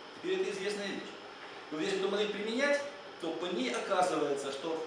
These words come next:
колебания свыше гигагерца через твёрдые тела не должны проходить. Эта модель такие колебания не пропустит. Почему? Она при-, просто придёт к разрыву связи,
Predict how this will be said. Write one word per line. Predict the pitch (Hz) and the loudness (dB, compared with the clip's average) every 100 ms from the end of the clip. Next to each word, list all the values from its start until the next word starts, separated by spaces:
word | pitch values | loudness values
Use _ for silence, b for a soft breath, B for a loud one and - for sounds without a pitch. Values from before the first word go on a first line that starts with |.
| - | -2
колебания | 185 240 - 151 262 254 - | -2 0 4 6 6 2 -2
свыше | - 226 - 175 151 | -4 -6 -4 -4 -4
гигагерца | 185 - 127 127 117 - 110 - - - | -2 0 2 2 2 0 -4 -6 -8 -6
через | 165 165 - - - 151 | 0 0 0 -4 -8 -4
твёрдые | 185 180 - 262 | 2 4 4 2
тела | - - - | 0 2 4
не | - | 4
должны | - - | 2 2
проходить. | 180 - 165 - - - - - - | 0 -2 -2 -4 -6 -12 -12 -14 -8
Эта | 185 160 151 | -2 2 4
модель | 151 - 226 - | 2 2 0 0
такие | - 170 | -4 -4
колебания | 151 135 - 196 160 | -2 0 2 2 2
не | 147 | 0
пропустит. | - 123 - - - - - - - - - - | 0 -2 -2 -4 -6 -8 -12 -14 -14 -14 -8 -2
Почему? | 147 175 139 | 0 2 0
Она | 151 156 | 4 4
при-, | - - | 4 2
просто | 180 - | -2 -4
придёт | 254 247 254 220 | -2 0 0 4
к | |
разрыву | 190 185 180 175 | 6 6 6 4
связи, | - 170 233 240 - | 2 4 4 4 0